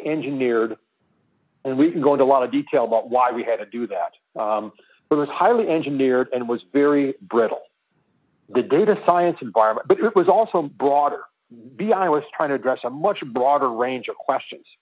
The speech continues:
Data science is very focused. You pick a hypothesis. How do we predict customer attrition? Right? You pick a problem, and then you start bringing data in, you start testing it, you start enriching it, you try different combinations, you try another data, and you're going through and you're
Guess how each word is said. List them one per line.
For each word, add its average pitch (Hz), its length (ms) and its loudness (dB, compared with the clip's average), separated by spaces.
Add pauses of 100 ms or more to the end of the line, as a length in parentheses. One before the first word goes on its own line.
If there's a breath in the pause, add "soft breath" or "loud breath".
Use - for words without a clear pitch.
(840)
Data 208 320 0
science 147 320 0
is 113 180 -4
very 113 380 -2
focused. - 360 -2 (560)
You 123 100 0
pick - 260 0
a 185 60 6
hypothesis. 165 680 0 (360)
How 160 180 4
do 196 80 4
we 170 100 4
predict 139 420 -2
customer 120 460 -4 (400 soft breath)
attrition? - 400 -6 (420 loud breath)
Right? 113 180 0 (440)
You 139 80 -10
pick 214 300 2
a - 20 -2
problem, 147 520 4 (340 soft breath)
and 131 100 0
then 139 80 0
you 131 140 2
start 117 240 0
bringing 196 260 4
data 165 240 4
in, 147 100 0
you 131 80 -4
start - 200 -4 (100)
testing 165 320 0
it, 151 160 -4
you 113 60 -10
start 120 180 -4
enriching 151 420 -4
it, 151 120 -4
you 113 80 -16
try 123 160 -4
different 131 320 -6
combinations, 135 560 -2
you 110 80 -12
try 147 180 0
another 156 220 2
data, 147 260 2
and 117 80 -4
you're 107 80 -4
going 143 320 0
through 147 120 2
and 120 60 -2
you're 110 120 -8